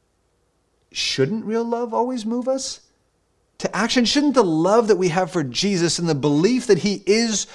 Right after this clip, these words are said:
who he claimed to be move us out to do something?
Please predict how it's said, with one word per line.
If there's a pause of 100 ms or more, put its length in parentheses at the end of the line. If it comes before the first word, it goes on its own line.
(100)
who
he
claimed
to
be (160)
move
us
out (180)
to
do
something?